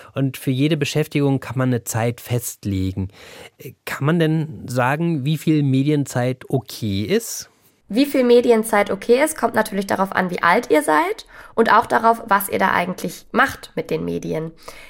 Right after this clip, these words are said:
Speaker 2: Ihr braucht sie ja zum Beispiel manchmal für die Hausaufgaben, um etwas zu recherchieren oder so. Und ihr nutzt sie auch in der Freizeit, zum Beispiel um mit FreundInnen zu chatten, Online-Spiele zu spielen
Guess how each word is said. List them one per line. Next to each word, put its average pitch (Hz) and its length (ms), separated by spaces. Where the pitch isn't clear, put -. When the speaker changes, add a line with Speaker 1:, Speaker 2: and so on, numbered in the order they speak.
Speaker 2:
Ihr 214 80
braucht 208 340
sie 214 60
ja 202 160
zum 202 140
Beispiel 190 320
manchmal 180 340
für - 100
die 175 140
Hausaufgaben, 208 760
um 180 180
etwas - 280
zu - 120
recherchieren 240 640
oder 208 220
so. 196 360
Und 226 380
ihr 262 80
nutzt 285 260
sie 262 120
auch 262 120
in 262 60
der 269 100
Freizeit, 214 640
zum 190 80
Beispiel 185 300
um 190 80
mit 185 100
FreundInnen 233 540
zu 220 120
chatten, 196 400
Online-Spiele 202 680
zu - 100
spielen 185 480